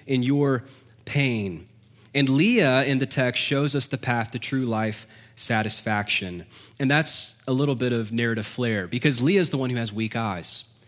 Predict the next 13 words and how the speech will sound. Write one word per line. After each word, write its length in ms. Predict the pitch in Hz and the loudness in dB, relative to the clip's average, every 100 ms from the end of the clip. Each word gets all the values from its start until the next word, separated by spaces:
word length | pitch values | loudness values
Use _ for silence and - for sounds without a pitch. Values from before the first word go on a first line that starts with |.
| - | -6
But 160 | - 143 | -2 0
it's 220 | 151 - | -2 -2
Leah 320 | 135 202 208 | 2 4 4
who 160 | 151 143 | 2 0
gets 220 | 131 123 | 0 -2
to 100 | - | -2
see. 520 | 120 - 123 104 76 - _ _ - - | -2 -2 -2 -4 -6 -16 _ _ -20 -6
Only 280 | 131 180 196 | 0 2 4
Leah 420 | 156 160 139 117 | 6 6 4 2
in 120 | 110 | 0
this 140 | 113 113 | -2 -2
story 380 | - 120 113 | -4 -4 -2
sees 800 | 107 - 131 127 117 110 107 - | -2 0 0 2 2 2 0 -4